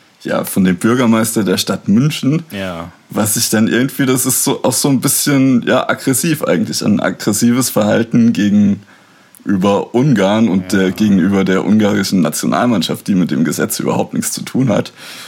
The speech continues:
Speaker 1: Ähm, und eben auch ein, ja,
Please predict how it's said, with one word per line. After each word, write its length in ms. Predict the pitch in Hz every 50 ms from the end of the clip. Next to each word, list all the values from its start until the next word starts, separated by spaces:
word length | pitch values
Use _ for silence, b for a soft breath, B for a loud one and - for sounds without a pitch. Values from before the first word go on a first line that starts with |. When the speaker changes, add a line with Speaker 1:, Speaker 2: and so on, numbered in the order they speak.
| B B - -
Speaker 1:
Ähm, 520 | - 78 82 78 73 73 73 73 92 - - - - _ _ _ _ B B B B B B B B B B B B _ _ _ -
und 580 | - 98 101 104 104 107 107 104 104 - - -
eben 280 | 107 110 107 110 104
auch 380 | - - 92 104 127 131 - -
ein, 500 | - 113 120 120 123 127 120 117 113 -
ja, 400 | - 78 95 107 123 - - -